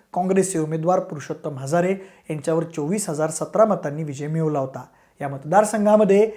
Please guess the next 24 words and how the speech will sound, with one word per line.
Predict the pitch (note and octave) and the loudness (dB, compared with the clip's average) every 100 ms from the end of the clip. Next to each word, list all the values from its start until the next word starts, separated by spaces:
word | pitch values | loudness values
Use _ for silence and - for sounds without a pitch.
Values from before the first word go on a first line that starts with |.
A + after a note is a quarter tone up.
| - - - | -10 -14 0
गेल्या | F3+ G3+ G3+ | 4 4 2
तीन | A3+ G#3 | 0 2
निवडणुकांमध्ये | F#3+ F3+ F#3 G3+ B3+ A3 D3+ C3+ - _ | 2 0 4 6 6 4 -2 -6 -12 _
भाजपानं | D#3 E3+ - E3+ D#3 | -4 -4 -2 -4 -2
बाजी | D#3+ C#3+ D3+ | -4 -4 -2
मारलेली | D#3+ D3+ D3+ C#3+ | -2 0 -2 -4
आहे. | C3+ - _ D4+ | -6 -14 _ 4
तसंच | D4 D#4+ - | 6 6 6
सद्यस्थितीतही | B3+ G3+ A#3+ A#3 G#3 A3+ C#4 C4 B3 C4+ - - _ | 2 6 4 4 0 2 6 8 6 2 -2 -20 _
येथील | C#4+ D4 D#4+ | 2 6 6
समीकरणं | - A#3 C#4 C#4+ A#3 A#3 | 6 4 6 6 6 4
बदलण्याची | G#3 F#3 G3 F3 F3 G#3+ | 2 2 0 -2 -6 -8
फारशी | - D3+ - | -8 -8 -6
शक्यता | - E3+ E3+ D#3+ | -6 -4 -4 -4
नाही, | C3+ A#2+ - _ _ _ | -6 -8 -18 _ _ _
त्यामुळे | D#3+ E3 F3 F3 - - | 0 4 4 2 -4 -8
लोकसभा | F3 F3 F3 - E3+ | -2 -2 -2 -2 -2
निवडणुकीत | C3+ C#3 E3 G3 G3 G#3+ G#3+ | -2 -2 0 0 0 -2 -4
इथून | F#3 E3+ E3+ F3 - - | -4 -2 -2 -6 -16 4
फडणवीसांना | B3+ C4 C#4+ C4+ A#3 A3+ A#3 | 6 6 2 2 0 2 2
बळ | F3+ G3+ | 4 4
मिळण्याची | G#3 E3+ D3+ D3+ - | 4 0 -4 -8 -8
शक्यता | - E3 D#3 C3+ | -10 -8 -8 -8
आहे. | B2 | -12